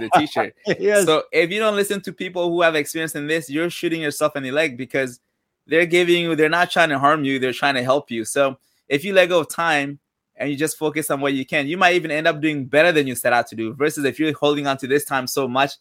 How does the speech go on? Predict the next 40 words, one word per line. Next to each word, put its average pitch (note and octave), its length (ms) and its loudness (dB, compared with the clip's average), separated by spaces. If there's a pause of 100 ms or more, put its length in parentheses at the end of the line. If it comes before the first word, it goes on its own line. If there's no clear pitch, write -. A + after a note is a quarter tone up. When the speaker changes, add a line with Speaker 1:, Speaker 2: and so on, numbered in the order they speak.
(260)
Speaker 1:
any E3 160 0
little E3 200 8
thing D#3+ 180 -2
that C3+ 140 4
happens, C3 460 0
the B2 140 -10
ups C3 180 -4
and C3 160 -6
downs, B2 240 2
you C#3 100 0
might C3+ 240 0
be, C3 140 -4
like, A#2+ 220 0
frustrated, B2+ 560 -2
mentally B2 360 -4
stressed. B2+ 380 0 (260)
"Oh, C3+ 140 0
I'm C#3+ 160 4
gonna D#3 160 0
mess C#3+ 220 -2
up C#3+ 120 2
my B2 120 -2
time." B2 180 2
Next C#3+ 220 0
thing D3 80 -6
you C#3 40 -2
know, C3+ 60 -2
you're B2 200 0
not C#3 60 4
even C3+ 160 -2
enjoying A#2+ 460 -2
the G#2+ 80 -8
pro-, A#2 300 2
the A2+ 100 -6
journey A#2+ 380 -2
of G#2+ 160 -6
this. B2 260 -4 (240)
So - 160 2
I D3 140 6
said, F3+ 320 0